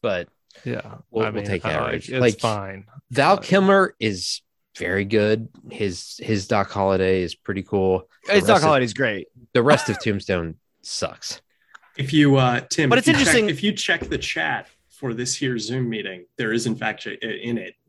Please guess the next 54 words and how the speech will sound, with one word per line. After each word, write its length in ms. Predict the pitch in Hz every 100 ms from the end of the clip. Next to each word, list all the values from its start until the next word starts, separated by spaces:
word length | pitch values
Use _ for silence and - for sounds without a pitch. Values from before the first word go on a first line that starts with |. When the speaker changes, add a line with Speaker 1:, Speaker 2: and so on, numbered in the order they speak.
| _
Speaker 4:
there 140 | 117 98
is 100 | 104
a 100 | 98
picture 560 | - 160 - 90 - -
of 140 | 107
Jokic 480 | 110 120 117 101 - - - _ 120
on 220 | 120 110
a 120 | 92
horse, 640 | - - - - - - _ 127
and 120 | 117
he 280 | - 131 131
is 280 | 123 101 -
sitting 440 | - - 151 120
down 300 | 117 127 104
on 220 | - 123
the 80 | 107
horse, 180 | - 143
Speaker 2:
Oh, 60 | 160
it's 160 | 131
at 80 | 160
the 80 | 151
Speaker 4:
taller 160 | 143 151
than 80 |
Speaker 2:
D 60 | 151
N 80 | 135
V 100 | 147
R. 220 | 147 151
Speaker 4:
the 60 | 165
Speaker 2:
I'm 60 |
a 20 | 123
member. 240 | 131 127 120
Speaker 4:
horse. 40 |
Speaker 2:
I'm, 120 | 131 139
I'm 120 | 160
a 80 | 131
paid 380 | - 127 123 120
subscriber 580 | 113 - 123 120 120 113
to 80 |
the 160 | 110 110
D 180 | 107 110
N 140 | 110
V 120 | 110
R. 180 | 110 113
Oh, 100 | 131
yeah, 160 | 175 156
there 160 | 127
he 80 | 131
is. 300 | 131 107 - 143
That 160 | 151
looks 320 | 147 127 - -
a 60 | 127
little 160 | 127
old, 340 | 117 104 92 - _
but 240 | - 98